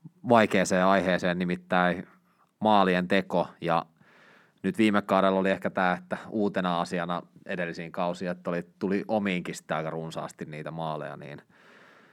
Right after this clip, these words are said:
nyt ollaan käyty pelaaja pelaajalta tätä, tätä tota meidän rosteriin läpi uusia hankintoja, niin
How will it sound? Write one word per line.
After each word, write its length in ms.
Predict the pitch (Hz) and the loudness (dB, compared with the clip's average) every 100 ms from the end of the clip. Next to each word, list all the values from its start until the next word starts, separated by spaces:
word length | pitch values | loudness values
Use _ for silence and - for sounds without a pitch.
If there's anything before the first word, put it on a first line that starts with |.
| _ _ _ _ | _ _ _ _
nyt 220 | 120 127 131 | 0 4 6
ollaan 200 | 120 113 | 4 6
käyty 240 | 123 123 | 4 4
pelaaja 400 | 127 135 127 113 | 4 6 6 6
pelaajalta 600 | 117 127 120 101 95 92 | 4 6 6 4 2 0
tätä, 280 | 101 95 95 - - | -2 0 -4 -4 -4
tätä 280 | 101 98 101 | -2 0 -2
tota 440 | 95 101 98 101 95 | 0 -2 -2 -2 0
meidän 320 | 101 101 101 - 120 | 2 2 0 -6 2
rosteriin 560 | 110 - 101 98 95 | 2 2 0 2 2
läpi 300 | 98 98 98 | 2 2 0
uusia 360 | 98 98 101 95 | 0 0 0 0
hankintoja, 560 | 107 101 92 82 85 | 0 0 -4 -4 -4
niin 200 | 87 87 | -4 -6